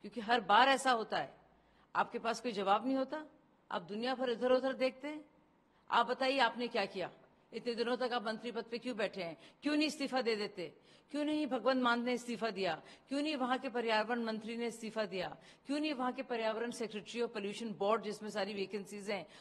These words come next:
उन सब, उन सबको लेकर उन्होंने वहां पे जो बाकी लोग बचे हैं, उन्होंने इस्तीफा नहीं दिया? क्यों नहीं कहा वो पूरी तरह से असहाय हैं? क्यों नहीं उन्होंने प्रधानमंत्री जी को पत्र लिखा और कहा कि हम लोग से कुछ नहीं हो पाएगा, हम लोग नाकारा हैं।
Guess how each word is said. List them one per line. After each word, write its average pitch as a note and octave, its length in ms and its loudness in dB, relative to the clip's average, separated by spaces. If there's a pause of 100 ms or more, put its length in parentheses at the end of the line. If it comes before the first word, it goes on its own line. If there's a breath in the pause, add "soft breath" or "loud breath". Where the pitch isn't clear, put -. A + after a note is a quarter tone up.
(140 loud breath)
उन A3 100 -6
सब, A3 340 -4
उन A#3+ 120 0
सबको B3+ 340 2
लेकर A3+ 360 4
उन्होंने A#3 300 0
वहां G#3+ 200 0
पे A3+ 140 -2
जो A3 100 -2
बाकी G3 340 2
लोग A3 180 0
बचे G3 220 -6
हैं, F#3 180 -6 (220 loud breath)
उन्होंने A#3+ 280 2
इस्तीफा A3+ 380 0
नहीं G#3+ 140 0
दिया? F3 320 -4 (320 loud breath)
क्यों D#4 160 2
नहीं E4 160 0
कहा C4+ 200 0
वो C4 80 6
पूरी A#3+ 260 0
तरह A#3+ 180 -2
से A#3+ 140 -2
असहाय A3 360 2
हैं? F#3+ 340 -4 (260 loud breath)
क्यों D4 160 -2
नहीं E4 120 -2
उन्होंने D4 260 0
प्रधानमंत्री A3+ 600 -2
जी G#3+ 140 -4
को A#3+ 120 -4
पत्र A#3+ 300 -2
लिखा A3 280 -4
और A3+ 100 -2
कहा A3 200 2
कि A#3 180 -6 (240 loud breath)
हम A#3 160 -4
लोग C#4 100 0
से D4 120 -4
कुछ C4+ 240 -2
नहीं D#4+ 140 -2
हो D4+ 60 2
पाएगा, A#3+ 520 0 (380 soft breath)
हम A#3 140 -2
लोग C4 180 4
नाकारा B3 480 8
हैं। A#3+ 400 -4